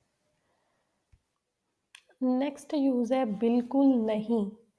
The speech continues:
Proprio ਨੂੰ ਅਸੀਂ ਨੈਗੇਟਿਵ ਸੈਂਟੈਂਸਸ ਦੇ ਵਿੱਚ ਬਿਲਕੁਲ ਨਹੀਂ ਕਹਿਣ ਦੇ ਲਈ ਵੀ ਵਰਤ ਸਕਦੇ ਹਾਂ। Oggi non voglio proprio lavorare।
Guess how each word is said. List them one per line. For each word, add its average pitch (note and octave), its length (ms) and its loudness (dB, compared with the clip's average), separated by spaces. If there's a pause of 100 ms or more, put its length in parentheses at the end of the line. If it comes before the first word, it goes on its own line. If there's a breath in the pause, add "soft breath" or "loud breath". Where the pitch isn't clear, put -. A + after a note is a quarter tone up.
(520)
Proprio A#3 600 4
ਨੂੰ C4 440 0
ਅਸੀਂ A#3 220 -4
ਨੈਗੇਟਿਵ A3+ 400 -2
ਸੈਂਟੈਂਸਸ A3 720 -2
ਦੇ A3+ 140 0
ਵਿੱਚ A3 260 -2
ਬਿਲਕੁਲ A3 720 2
ਨਹੀਂ G#3 360 0
ਕਹਿਣ A#3 300 -2
ਦੇ A#3+ 100 0
ਲਈ A3 200 0
ਵੀ C4 260 -2 (400 loud breath)
ਵਰਤ G3+ 280 4
ਸਕਦੇ A3 440 -2
ਹਾਂ। D4+ 120 -2 (1500)
Oggi G#3+ 600 -2 (140)
non B3 240 2
voglio B3+ 680 0
proprio A3 760 -2
lavorare। G3+ 1000 0